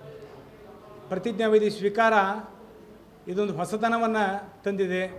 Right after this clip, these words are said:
ಉತ್ಸಾಹಿಗಳಾದ ವೆಂಕಟೇಶ್ ಕುಲಕರ್ಣಿಯವರು ಮತ್ತು ನಮ್ಮ ನಾಯಕರಾದಂಥ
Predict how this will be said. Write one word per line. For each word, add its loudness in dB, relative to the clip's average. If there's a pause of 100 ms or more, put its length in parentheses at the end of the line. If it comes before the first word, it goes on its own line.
(1080)
ಉತ್ಸಾಹಿಗಳಾದ 2 (1800)
ವೆಂಕಟೇಶ್ 0
ಕುಲಕರ್ಣಿಯವರು 4 (1500)
ಮತ್ತು -2 (540)
ನಮ್ಮ -4
ನಾಯಕರಾದಂಥ 2